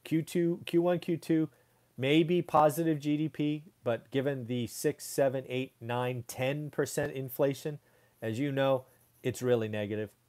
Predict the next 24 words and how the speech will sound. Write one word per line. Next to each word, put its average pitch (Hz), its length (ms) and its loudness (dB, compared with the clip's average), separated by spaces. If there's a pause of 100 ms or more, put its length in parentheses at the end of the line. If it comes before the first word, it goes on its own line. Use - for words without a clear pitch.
(140)
but 117 140 -4
they 123 100 4
won't 117 220 -2
report 107 340 -6
it 98 120 -8
that 101 160 -4
way. 98 200 -4 (380)
I'm 131 180 2
very 131 240 4
nervous 123 320 0
about 110 240 -4
Q 113 200 -6
one, 104 160 -6
Q 107 200 -10
two. 104 300 -8 (340)
Again, 131 400 0 (260)
I 135 160 4
have 131 120 2
called 147 300 10
it 147 160 0
now 135 200 2
for 127 160 -6
six - 380 0
months. 160 400 -2